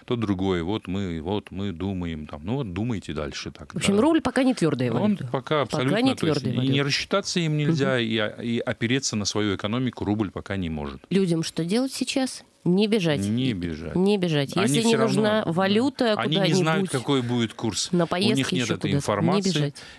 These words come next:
Speaker 1: Э, они не те, кто определяет этот курс рубля. И они не те, кто за счёт этого курса или изменения его курса, субъективно или объективно,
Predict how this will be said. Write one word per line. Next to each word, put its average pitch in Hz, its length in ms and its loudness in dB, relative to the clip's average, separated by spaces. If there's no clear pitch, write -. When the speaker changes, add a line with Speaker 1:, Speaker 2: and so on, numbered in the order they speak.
Speaker 1:
Э, 104 760 -6
они 107 240 2
не 107 240 0
те, 117 180 -2
кто - 240 -4
определяет 82 640 -4
этот - 240 -14
курс - 300 -10
рубля. 92 440 -4
И 101 100 -10
они 90 220 -2
не 90 180 -2
те, 117 200 -4
кто - 220 -8
за 82 120 -6
счёт - 300 -6
этого 80 260 -6
курса - 360 -8
или 78 120 -4
изменения 82 520 -4
его 101 200 -2
курса, 87 500 -8
субъективно 85 560 -8
или 80 160 -6
объективно, 117 640 -6